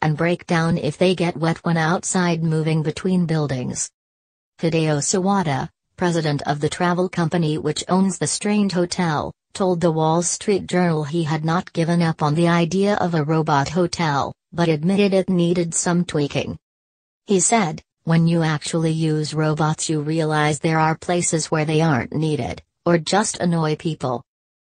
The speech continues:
The fate of the Strained Hotel contrasts with the vision of the future that consumers are sold when it comes to technology.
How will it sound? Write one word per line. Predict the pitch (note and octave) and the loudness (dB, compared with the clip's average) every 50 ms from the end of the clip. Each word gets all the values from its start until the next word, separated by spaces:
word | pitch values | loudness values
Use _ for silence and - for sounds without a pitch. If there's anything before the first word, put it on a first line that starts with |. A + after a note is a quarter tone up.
| _ _ _ _ _ - | _ _ _ _ _ -4
The | F3 E3+ E3 | -2 -2 0
fate | - - G#3 G3 F#3+ G#3 | 0 0 2 2 2 2
of | F#3+ D#3+ | 0 -2
the | E3 D3+ | -2 -4
Strained | - - - G#3 G#3 G#3 G3+ G3 | -4 -4 -2 0 2 2 0 0
Hotel | F#3 F#3+ F3 F3 - - G#3 A3 G3 D#3 C#3 C#3+ | 0 0 -2 -2 -2 -4 -2 -2 0 0 -2 -4
contrasts | - - G3 F#3+ F#3 F#3 - - D#3 C#3 B2+ - C#3+ - - - - - | -6 -4 -2 -2 -2 -2 -2 -2 -2 -2 0 0 -2 -2 -4 -4 -6 -4
with | - D#3+ - | -4 -4 -2
the | - D#3+ | -2 -2
vision | D3 D#3 E3 D#3 E3+ E3 F3 | 0 0 -2 0 0 -2 0
of | - - E3 | -2 -2 -2
the | F3 | -2
future | E3+ - - - F#3+ F3+ E3+ - - C#3+ B2 A#2+ | -4 -4 -2 -2 0 0 0 -2 -4 -4 -2 -2
that | C3+ C#3+ C#3 C#3 - | -2 -2 -2 -2 -2
consumers | - D#3 D3+ C3+ - - G3+ F#3+ E3+ C#3+ C3 A2+ B2+ | -4 -4 -2 -2 0 0 2 2 2 2 0 0 0
are | - C3+ C3 | 2 0 0
sold | B2+ - - D#3+ D3 D3 D3 | 0 0 0 0 0 0 0
when | D3+ D#3+ D#3 | -2 0 0
it | D3+ D3 - | 0 -2 -2
comes | - - F3 E3+ F3 F3 E3+ | -2 -2 0 0 2 0 0
to | - - | -2 -4
technology. | - - E3+ D3+ - - D#3 D#3 D#3 D#3 D3 D3 C#3+ - C#3+ C#3 C#3+ F3+ | -2 -2 -2 -2 0 0 0 0 0 0 0 -2 -2 -2 -4 -4 -6 -8